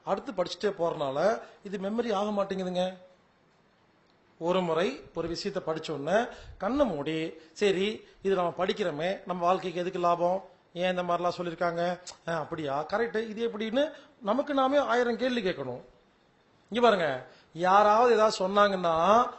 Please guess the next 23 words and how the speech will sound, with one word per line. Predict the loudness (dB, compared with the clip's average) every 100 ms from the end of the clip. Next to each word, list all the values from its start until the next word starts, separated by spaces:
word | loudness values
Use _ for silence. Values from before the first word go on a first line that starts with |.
| -18 _
அப்படியே | -4 -4 -2 -2 4 4
நம்பினீங்கன்னா | 4 0 0 -2 -2 -2 0 2 2 2 -2 -18 _
அதுக்கு | -2 -2 -2
பேரு | -2 -2
ரோபோட், | 0 2 4 6 2 2 -10 -16 _ _ _ _ _ _ _ _ _ -2
அதுக்கு | 0 0 -2
பேரு | 2 2 2 2 0 -2 -6 -12 _ _ _ _ _
கம்ப்யூட்டர் | -4 -2 -4 -6
சிப்பு, | -8 -8 -6 -8 -8 -16 _ _ _
வாந்தி | -6 0 2 2 0
எடுக்கிறதுன்னு | 0 -2 -4 -4
பேரு. | -4 -6 -8
அப்படியே | -6 -6 -4
படிச்சுட்டு | -6 -6 -4
போய் | -4 -4 -10 -20 -20 -20 _ _ -6
படிச்சு | -4 -4 -6
முடிச்சுட்டு | -6 -8 -12 -4 0 0 0 -8 -18 -6
புரிஞ்சு | -2 2 0 0 -4 0 0 0 -8 -16
நம்ம | -6 -4 0 0
அனலைஸ் | 0 0 -2 -4
பண்ணி | -4 -2
எழுதும் | 2 2
பொழுது | 0 -2 0 4 4 2